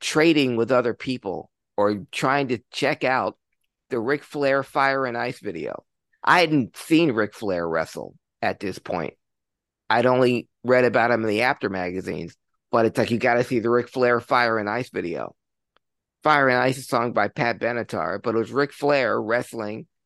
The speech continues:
in the Mid-Atlantic, wrestling, you know, in Japan, wrestling Harley Race, wrestling Ricky Steamboat, to the tune of Pat Benatar's Fire and Ice. And he showed him working out and then coming off a Learjet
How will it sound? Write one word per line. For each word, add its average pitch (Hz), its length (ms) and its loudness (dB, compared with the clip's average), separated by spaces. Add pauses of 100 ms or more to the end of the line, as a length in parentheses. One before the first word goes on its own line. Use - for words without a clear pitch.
(560)
in 98 160 -6
the 90 40 -6
Mid-Atlantic, 123 800 0 (100)
wrestling, 98 640 -4 (120)
you 101 120 -6
know, 80 160 -6
in 90 140 -6
Japan, 127 640 0
wrestling 98 380 -2
Harley 98 300 0
Race, 127 420 4
wrestling 98 480 -4
Ricky 101 240 -6
Steamboat, 120 600 2 (500)
to - 120 2
the 226 100 2
tune 175 360 4
of 151 280 2 (520)
Pat 143 340 0
Benatar's 123 560 -2
Fire 107 340 -2
and 101 120 -6
Ice. 71 320 -12 (260)
And 113 180 -6
he 104 60 -4
showed 110 260 0
him 95 240 -4 (460)
working 107 400 -4
out 143 400 4
and 110 220 -6
then 113 260 -6 (100)
coming 120 280 -2
off 113 200 0
a 117 40 -2
Learjet 113 640 0